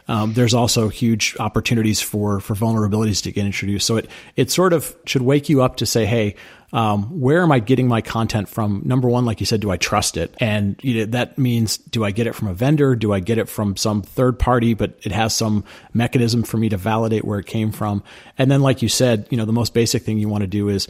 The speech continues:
can it be signed? Do I know that it, you know, it's cryptographically what it's supposed to be, and that can be validated? And that's the, that's the sort of first good hygiene you have. What about once you've validated that stuff? You know, let's say we're six months into some having an application and there's some C V Es or some patches or vulnerabilities that are known. Like,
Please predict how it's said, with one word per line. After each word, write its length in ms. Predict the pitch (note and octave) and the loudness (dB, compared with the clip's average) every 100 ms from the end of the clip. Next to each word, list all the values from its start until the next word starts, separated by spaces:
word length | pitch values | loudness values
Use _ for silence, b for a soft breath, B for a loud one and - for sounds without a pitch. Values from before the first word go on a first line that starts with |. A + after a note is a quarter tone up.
| - | -4
can 100 | B2 | -2
it 80 | A#2+ | 0
be 60 | |
signed? 480 | - A2+ C3 - - _ - | -2 -2 -4 -8 -14 _ -6
Do 120 | G#2 | -2
I 80 | G#2 | 0
know 320 | A2 A#2+ A#2+ | 2 4 4
that 100 | A2 | 2
it, 240 | G2+ - - | -2 -6 -6
you 80 | A#2+ | -4
know, 80 | G2 | -4
it's 120 | - | -4
cryptographically 840 | - D#3+ D3 B2 C3 A#2 C3+ A#2 | 0 2 2 2 2 2 0 0
what 200 | G#2 A2+ | 0 0
it's 140 | A2+ - | -2 -2
supposed 320 | - A2 - | -2 -2 -2
to 80 | G2+ | -2
be, 300 | A2 G#2+ G2+ | 0 0 0
and 80 | |
that 160 | G2+ G#2 | -2 -2
can 100 | A#2 | -2
be 120 | G2+ | -2
validated? 720 | F#2 G2+ G#2 G#2+ G2 G2 G2 F#2 | -2 0 0 0 0 0 0 0
And 180 | F#2 - | -2 -4
that's 400 | A#2 A2+ C#3+ C#3 | -10 -2 0 0
the, 100 | - | 0
that's 320 | A2 C3+ C3 - | 0 2 0 0
the 100 | - | -2
sort 200 | - G#2+ | 0 0
of 60 | |
first 420 | - B2+ A#2 - | 2 2 4 2
good 140 | - G2+ | -2 -2
hygiene 460 | G2+ G2 F#2+ G2+ | 0 -2 0 0
you 80 | G2 | 0
have. 240 | G2+ F#2+ - B B - | -2 -4 -6 B B -6
What 160 | C#3+ G3 | -2 0
about 500 | F3 D3+ C#3 - - | 0 0 -2 -6 -6
once 400 | B2+ D3+ D#3 - | -2 0 0 0
you've 140 | B2 | -2
validated 640 | A2 A#2 B2+ C#3 B2+ A2+ | -2 -2 0 2 0 -2
that 160 | G2+ G2+ | -4 -6
stuff? 420 | - A2 G2+ - - | -6 -4 -4 -6 -6
You 80 | D#3 | -2
know, 100 | A2+ | 0
let's 220 | G2+ A#2+ | 0 -2
say 180 | - A#2 | 2 2
we're 220 | A2 G#2+ - | 2 -2 -2
six 260 | - B2+ - | -4 -2 0
months 220 | A2 A2 | 0 0
into 160 | A2+ G#2+ | 0 0
some 180 | A2+ | 0
having 240 | G#2 G#2+ G#2+ | 0 0 -2
an 100 | G2+ | -2
application 600 | A2+ A#2 - A#2 - A2 | -4 -4 0 0 0 0
and 80 | G2+ | -2
there's 160 | G2+ | 0
some 120 | A2+ | 0
C 220 | G2 - A2 | 0 0 0
V 380 | A2 G#2+ G#2+ | 0 -2 -2
Es 100 | G#2+ | -2
or 80 | G2+ | -2
some 160 | - G#2 | -2 -2
patches 460 | - G#2 - G2+ | -2 -2 0 -2
or 40 | G2 | -2
vulnerabilities 680 | F#2+ G#2+ G#2 G2+ A#2 A#2+ G#2 | -4 -2 -2 0 0 0 0
that 80 | |
are 60 | G2 | -2
known. 280 | F#2+ F#2+ G2 | 0 -2 -2
Like, 220 | G2 | -4